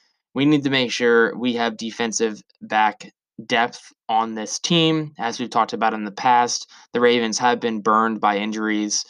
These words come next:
before, and they don't want that to happen again. So with Shaun Wade being traded earlier in the week, that left a spot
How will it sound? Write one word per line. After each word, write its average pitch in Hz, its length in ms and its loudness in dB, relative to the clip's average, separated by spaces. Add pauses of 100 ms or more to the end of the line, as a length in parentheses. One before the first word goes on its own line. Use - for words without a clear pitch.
(240)
before, 135 720 4
and 107 380 -4
they 107 140 -6
don't 107 300 -4
want 110 180 -8
that 98 220 -4
to 104 80 -12
happen 101 340 -6
again. 98 460 -4
So 101 400 0 (540)
with 131 140 0
Shaun 131 380 4
Wade 117 480 4
being 107 240 -2
traded 110 540 -2 (240)
earlier 131 400 4
in 127 120 0
the 127 80 0
week, 127 340 0 (340)
that 113 200 0
left 110 460 -2 (160)
a 104 240 -6
spot 120 480 2